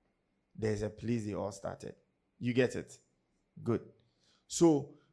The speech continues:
when you see somebody's marriage, all right, and it looks very nice,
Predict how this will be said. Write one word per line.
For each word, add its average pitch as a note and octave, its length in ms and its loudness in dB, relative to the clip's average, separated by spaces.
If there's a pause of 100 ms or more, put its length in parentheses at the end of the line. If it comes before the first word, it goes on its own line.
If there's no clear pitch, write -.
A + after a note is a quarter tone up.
when G#3 180 8
you A3 120 6
see G3 240 -2
somebody's D#3+ 500 6
marriage, B2+ 640 -4 (420)
all F#2+ 80 0
right, A#2 240 0 (680)
and C3+ 160 2
it C#3 80 8
looks C#3+ 200 6
very A#2+ 280 2
nice, - 500 -8